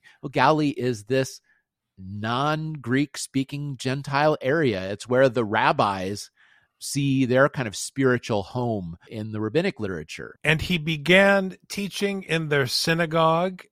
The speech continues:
Speaker 2: and was praised by all. A couple of things stand out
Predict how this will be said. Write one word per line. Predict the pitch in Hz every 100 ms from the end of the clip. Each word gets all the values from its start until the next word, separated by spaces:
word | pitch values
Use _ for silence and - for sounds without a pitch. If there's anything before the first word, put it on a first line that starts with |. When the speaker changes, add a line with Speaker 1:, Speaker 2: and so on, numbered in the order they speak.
| -
Speaker 2:
and | 139 139
was | 135 135 -
praised | - - 120 113 123 147 139 - - _ _ _
by | 123 127 135 131 -
all. | 151 156 127 104 110 120 _ _
A | -
couple | - 185 185
of | 147
things | 165 160 151 -
stand | - - 160 151 143
out | 139 135